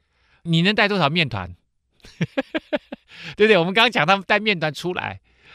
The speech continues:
他们不是一个礼拜就可以到达目的地耶。后来我们知道他们在旷野绕了四十年呢。吃是不是问题？是问题啊。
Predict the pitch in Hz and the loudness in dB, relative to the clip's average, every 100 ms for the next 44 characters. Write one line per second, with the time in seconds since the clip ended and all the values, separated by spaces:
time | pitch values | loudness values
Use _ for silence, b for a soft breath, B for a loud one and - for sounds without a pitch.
0 | - 262 240 233 240 233 - _ _ _ | -2 -2 0 -4 -4 -8 -10 _ _ _
1 | _ 226 202 185 180 220 180 147 220 196 | _ -2 0 2 2 2 -2 -8 -4 -4
2 | - 190 156 165 165 175 170 113 - _ | 0 0 0 -4 -6 -6 -6 -8 -12 _
3 | _ _ _ _ _ _ - 202 160 160 | _ _ _ _ _ _ -4 0 0 -2
4 | 202 196 190 180 185 160 147 147 131 - | -2 -2 -4 -4 -4 -2 -2 -4 -6 -10
5 | 170 123 101 82 80 - _ _ _ _ | -10 -8 -10 -12 -14 -20 _ _ _ _
6 | _ _ _ _ _ _ _ _ - - | _ _ _ _ _ _ _ _ -12 -4
7 | 165 151 151 135 120 95 - - 135 123 | -4 -2 -4 -2 -4 -8 -14 -16 -16 -18
8 | - 107 | -20 -20